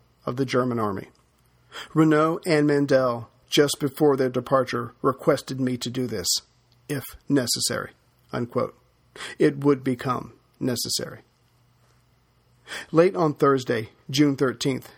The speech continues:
nineteen forty, two lone men walked the empty streets of Paris. Robert Murphy, the American ambassador's counselor, and Roscoe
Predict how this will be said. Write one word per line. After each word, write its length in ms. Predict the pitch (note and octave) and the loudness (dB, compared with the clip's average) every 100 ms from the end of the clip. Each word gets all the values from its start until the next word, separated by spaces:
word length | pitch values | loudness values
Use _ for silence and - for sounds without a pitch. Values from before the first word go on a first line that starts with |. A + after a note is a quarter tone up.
| - | -2
nineteen 340 | C#3 B2+ C3+ | -2 0 -4
forty, 420 | A#2+ C3+ B2+ A#2 - _ - - - _ | -4 -4 -4 -6 -14 _ -20 -16 -16 _
two 320 | - F#3 F#3 | 2 2 4
lone 320 | D#3+ D3 C#3+ | 4 4 4
men 400 | C#3 C3 A#2+ A2+ - _ | 2 0 -2 -8 -16 _
walked 560 | C#3+ C#3 C3+ - - - | 0 2 2 -2 -14 -2
the 180 | C#3 | 0
empty 200 | C3+ B2+ | 0 -2
streets 400 | B2+ - C3+ B2+ | -2 -2 -2 -4
of 100 | B2+ | -8
Paris. 300 | - B2 G#2+ - - _ _ - - - | -6 -6 -4 -6 -6 _ _ -20 -14 2
Robert 280 | - D3+ D#3+ | 4 4 2
Murphy, 440 | D3+ - C#3 C#3 - - - | 0 0 -4 -6 -14 -18 2
the 100 | D3+ | 4
American 400 | D3+ D3 D#3 D#3 | 4 2 2 2
ambassador's 560 | C#3+ C3+ B2+ C#3 C3 - | 2 2 2 -2 -4 -4
counselor, 560 | D#3 C#3 - C3 - - _ _ _ | -2 -2 -2 -4 -6 -8 _ _ _
and 280 | D#3+ D3 C3+ - | -4 -4 -4 -2
Roscoe 560 | C#3+ C3+ - C3+ C3 | 2 2 0 -2 -2